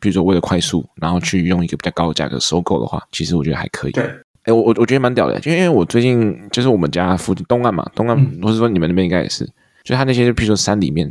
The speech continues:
Speaker 1: 这些荒郊野外，就有一些很漂亮的 Airbnb。
Speaker 2: 对。
Speaker 1: 比如说小木屋那种，它那个屋顶是那种三角形的那种斜，
Speaker 2: A-，
Speaker 1: 斜顶。
Speaker 2: A-frame。
Speaker 1: 对，对，对，然后后面有这个，后面有一个这个 jacuzzi，
Speaker 2: 对。
Speaker 1: 就是温水，这个按摩池这样子。
Speaker 2: 嗯哼。
Speaker 1: 然后你可以在前面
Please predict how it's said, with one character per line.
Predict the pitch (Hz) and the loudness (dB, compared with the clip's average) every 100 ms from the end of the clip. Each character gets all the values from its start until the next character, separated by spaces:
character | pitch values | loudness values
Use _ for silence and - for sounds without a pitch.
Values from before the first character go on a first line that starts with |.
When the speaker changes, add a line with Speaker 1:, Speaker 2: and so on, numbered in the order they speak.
| - | -6
Speaker 1:
这 | 95 | -4
些 | 92 | -4
荒 | - 95 | -2 -2
郊 | 87 87 | 0 -2
野 | 80 50 | -2 -6
外， | 64 - | -8 -2
就 | 90 | -2
有 | |
一 | |
些 | 85 | -2
很 | 92 - | -4 -6
漂 | - 87 | -4 -2
亮 | 78 | -2
的 | - | -2
Airbnb。 | 85 73 - 62 - - _ _ _ | -2 -2 -4 -6 -8 -20 _ _ _
Speaker 2:
对。 | 120 113 - _ | -6 -6 -10 _
Speaker 1:
比 | - | 2
如 | |
说 | 104 | 2
小 | - 76 | 2 0
木 | 92 | 2
屋 | 85 73 | 2 0
那 | 87 | -2
种， | - - | -4 -4
它 | 101 | -2
那 | 92 | 0
个 | 87 | 0
屋 | 85 92 | 0 -2
顶 | - | -2
是 | - | -6
那 | 78 | -6
种 | - | -6
三 | - 85 | -4 -4
角 | 82 65 | -2 -6
形 | - - | -10 -12
的 | - | -6
那 | |
种 | 85 - _ _ _ | -6 -6 _ _ _
斜， | - - 71 | -6 -4 -4
Speaker 2:
A-， | |
Speaker 1:
斜 | - - | -4 -2
顶。 | 165 170 | 2 2
Speaker 2:
A-frame。 | - 185 143 107 - - - - - - 92 | 2 0 -2 -2 -8 -10 -20 -20 -20 -4 0
Speaker 1:
对， | 90 | 2
对， | 82 | 0
对， | 78 | 0
然 | 90 | 0
后 | |
后 | 95 - | -2 0
面 | 107 101 | 2 2
有 | 64 | 2
这 | 55 | 0
个， | 69 62 50 - | -2 -4 -6 -8
后 | 101 | 0
面 | 104 | 2
有 | 82 | 2
一 | |
个 | 67 | 0
这 | 80 | -2
个 | 60 50 50 - | -2 -2 -6 -8
jacuzzi， | - - - 101 - 92 | -6 -4 0 0 0 -2
Speaker 2:
对。 | - - | -2 -2
Speaker 1:
就 | 85 | -4
是 | 82 64 | -6 0
温 | 101 107 | 0 0
水， | - - - _ - | -2 -4 -10 _ -8
这 | 87 | -8
个 | - | -4
按 | 95 | -4
摩 | 76 73 | -2 -2
池 | - - - | -2 -6 -10
这 | - | -16
样 | - | -4
子。 | 127 | -2
Speaker 2:
嗯 | 117 | 0
哼。 | 120 123 | -2 -2
Speaker 1:
然 | |
后 | 90 | -2
你 | 92 | 0
可 | 85 | 0
以 | 87 | 0
在 | 92 | 0
前 | - 82 | 0 0
面 | 92 78 127 | 2 0 -6